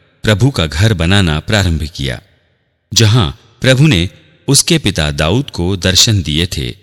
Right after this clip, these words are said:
उस स्थान पर, जिसे दाऊद ने निश्चित कर दिया था, अर्थात यबूसी ओरनान के खलिहान पर।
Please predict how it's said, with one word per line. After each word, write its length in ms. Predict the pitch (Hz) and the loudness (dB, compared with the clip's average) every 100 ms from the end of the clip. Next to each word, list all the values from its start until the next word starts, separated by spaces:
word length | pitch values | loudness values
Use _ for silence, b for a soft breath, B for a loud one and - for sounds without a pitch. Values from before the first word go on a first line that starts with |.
| _ - | _ -4
उस 260 | 127 - | -2 0
स्थान 320 | - - 69 64 | -2 -4 -8 -8
पर, 220 | 67 - _ _ _ _ _ _ _ _ - | -10 -12 _ _ _ _ _ _ _ _ -2
जिसे 320 | 135 147 151 | 2 2 2
दाऊद 300 | 104 101 131 | 2 2 2
ने 140 | 123 | 2
निश्चित 400 | 95 101 - 135 | 2 0 0 -2
कर 180 | - 80 | -2 -6
दिया 280 | 64 82 78 | -4 -4 -4
था, 340 | - 69 67 - _ _ - | -6 -10 -10 -16 _ _ -4
अर्थात 500 | 107 - 92 87 _ _ _ 98 | -2 0 0 -2 _ _ _ 0
यबूसी 600 | 110 120 127 - 160 - | 0 2 0 2 0 -2
ओरनान 480 | - 95 101 101 131 | -2 -2 0 0 0
के 220 | - 85 | -2 -4
खलिहान 540 | 82 101 92 78 85 80 | -2 -2 -2 -2 -4 -4
पर। 240 | - - | -6 -12